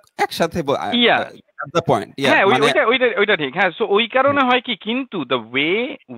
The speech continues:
Speaker 2: we took it, ধরেন specially বাংলাদেশি music ইন্ডাস্ট্রিতে the way we took it,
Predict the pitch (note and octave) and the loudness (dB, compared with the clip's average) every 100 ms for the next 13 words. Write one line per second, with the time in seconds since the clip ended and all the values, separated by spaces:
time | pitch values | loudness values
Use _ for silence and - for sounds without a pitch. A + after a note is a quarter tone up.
0 | A#2 F3+ B3 - G3+ - A2+ - _ _ | -6 -4 -4 -6 -10 -6 -8 -8 _ _
1 | _ _ A2 B2 C#3 D#3 D3 - _ - | _ _ -14 -4 -2 -2 -6 -16 _ -10
2 | C#3+ D#3+ C#3 B2 C3+ D3+ D#3+ - F3+ E3+ | -8 -6 -2 -2 0 -4 -6 -8 -10 -10
3 | _ _ _ _ B2+ C#3+ D#3 E3+ F3 E3+ | _ _ _ _ -4 -2 -2 -4 -6 -8
4 | - F#3 F3+ D#3+ C3 B2+ E3 F3 F3+ - | -8 -8 -4 -2 -2 -2 -4 -6 -10 -10
5 | D3 F#3+ C4 | -8 -2 -4